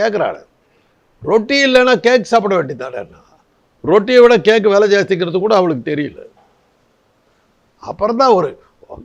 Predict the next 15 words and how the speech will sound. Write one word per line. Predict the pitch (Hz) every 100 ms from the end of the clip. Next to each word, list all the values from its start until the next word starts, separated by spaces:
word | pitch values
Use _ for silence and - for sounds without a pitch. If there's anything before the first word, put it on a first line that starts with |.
| 110
க-, | 87 82 -
போன | 107 120 120 110 104
ஒரு | 127 110
ரெண்டு | 120 123
மூணு | 127 127 131
நூற்றாண்டுகளுக்கு | 165 202 220 214 202 196 175
முன்னாடி | 190 208 202 185
நடந்த | 180 185 180 120 135
மிக | 175 226 160
பயங்கரமான | 156 190 214 233 226 220 214 185
ரத்த | 185 202
புரட்சி | 180 180 160 190
வந்து | 196 196
பிரெஞ்சு | 170 170 160
புரட்சி. | 104 87 -